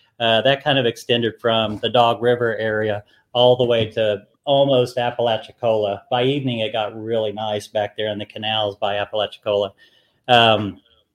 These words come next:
so I stayed the night there, and the next morning I was up, gassing up around seven A M, and I ran into a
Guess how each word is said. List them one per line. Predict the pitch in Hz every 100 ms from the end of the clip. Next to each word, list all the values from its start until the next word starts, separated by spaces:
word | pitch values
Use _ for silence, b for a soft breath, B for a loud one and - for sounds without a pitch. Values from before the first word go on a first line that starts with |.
| _ - -
so | - 139
I | 127 123
stayed | - 143 135
the | 123
night | 127 139 139
there, | 113 110
and | 117
the |
next | 123 123 -
morning | 135 139 127
I | 117
was | 113
up, | 117 113 - -
gassing | 113 113 - 117
up | 117 -
around | 117 113 104
seven | - 120 117
A | 110 113
M, | 120 117
and | 104
I | 107
ran | 110 117
into | 120 110 123 113
a | 104